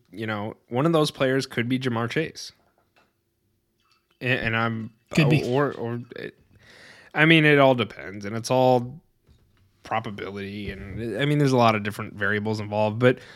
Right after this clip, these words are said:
Speaker 1: I'd rather take a shot on a young guy with a lot of upside and a team that needs him, like a wide receiver for the Green Bay Packers, maybe,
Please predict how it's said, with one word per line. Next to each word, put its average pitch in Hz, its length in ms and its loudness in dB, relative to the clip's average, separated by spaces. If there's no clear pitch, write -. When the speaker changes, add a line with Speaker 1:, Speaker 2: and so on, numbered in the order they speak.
Speaker 1:
I'd 208 240 6
rather 190 160 2
take 160 180 -4
a 123 40 -8
shot 131 300 -2
on 123 180 -2
a 120 60 0
young 120 280 2
guy 110 260 4
with 113 320 -4
a 117 40 -4
lot 113 200 4
of - 60 -2
upside 117 440 0
and 110 80 -2
a 107 80 -4
team 117 260 -4
that 92 100 -4
needs 120 260 0
him, 147 160 4
like 131 200 4
a 139 60 8
wide 131 220 6
receiver 127 440 4
for 127 100 -2
the 120 100 4
Green 113 260 6
Bay 110 120 8
Packers, 101 520 4
maybe, 233 420 6